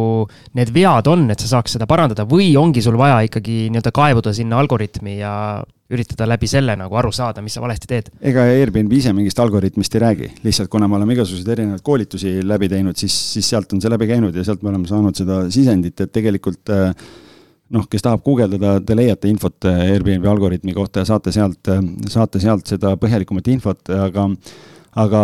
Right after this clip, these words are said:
Speaker 2: ta pakub küll, et näiteks kui sul on, äh, paned kuulutuse üles ja sa mingeid asju ei pane,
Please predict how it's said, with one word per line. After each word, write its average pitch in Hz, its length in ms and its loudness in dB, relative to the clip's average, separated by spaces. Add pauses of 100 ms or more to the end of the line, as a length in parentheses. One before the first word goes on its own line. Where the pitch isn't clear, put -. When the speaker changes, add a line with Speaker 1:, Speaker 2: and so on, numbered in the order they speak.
Speaker 2:
ta 117 140 2 (300)
pakub - 360 -2
küll, 104 240 2 (160)
et 107 220 -2
näiteks 104 320 0
kui 98 100 2
sul 101 160 2
on, 101 240 2
äh, 95 160 2 (960)
paned 101 240 0
kuulutuse 135 320 2
üles 131 220 2
ja 92 80 -2
sa 113 60 4
mingeid 113 200 4
asju 101 240 2
ei 87 60 -2
pane, 90 240 0